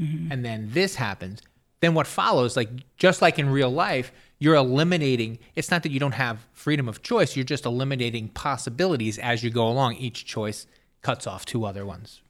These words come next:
Speaker 2: for example.
Speaker 1: And with the short stories, there are fewer options because it has to be shorter.
Speaker 2: 'Cause the clock's ticking, yeah.
Speaker 1: And you're making me sit here and realize when I look at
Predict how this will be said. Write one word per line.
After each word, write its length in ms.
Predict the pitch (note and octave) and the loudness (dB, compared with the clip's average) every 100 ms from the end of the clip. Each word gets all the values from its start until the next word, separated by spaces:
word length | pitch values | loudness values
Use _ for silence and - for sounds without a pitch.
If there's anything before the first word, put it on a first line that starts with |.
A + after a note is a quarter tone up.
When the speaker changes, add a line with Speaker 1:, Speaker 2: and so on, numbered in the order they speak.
| - | -8
Speaker 2:
for 140 | B2+ G#2 | -6 -4
example. 440 | G2+ G2 F2+ - | -6 -12 -14 0
Speaker 1:
And 200 | G3 F#3+ | 6 8
with 160 | G3 F#3+ | 8 6
the 80 | F3 | 2
short 300 | - F3+ D3+ | 2 2 2
stories, 520 | - A3+ A3 E3 E3 | 4 6 8 6 2
there 160 | E3 D#3 | -2 0
are 80 | D3+ | -2
fewer 500 | - G3+ G#3 E3+ - | 2 6 6 6 6
options 460 | E3+ - - D3+ | 4 4 2 2
because 340 | - C#3+ D3 D#3 | 2 0 0 -2
it 40 | |
has 240 | - D#3+ - | 0 0 0
to 100 | C3 | -6
be 60 | |
shorter. 280 | - - C#3 | -6 -2 0
Speaker 2:
'Cause 100 | C3 | 0
the 60 | B2+ | 0
clock's 320 | C3+ A#2 - | -2 -2 -4
ticking, 220 | G#2 - | -10 -8
yeah. 120 | A2+ A2 | -6 0
Speaker 1:
And 140 | F3+ | 4
you're 100 | F3+ | 6
making 480 | F#3 G3 G3 G3 F#3 | 6 6 4 4 4
me 140 | F3 | 2
sit 240 | D#3 - F#3+ | 0 2 4
here 220 | F#3+ E3+ | 6 6
and 160 | D#3 D3+ | 4 2
realize 540 | F3 E3+ D3 C#3+ C#3 | 2 2 2 0 0
when 120 | C#3+ D3 | 0 2
I 120 | D3 | 2
look 280 | D3+ E3+ D#3 | 0 -2 -2
at 260 | D3 C#3+ | -2 -4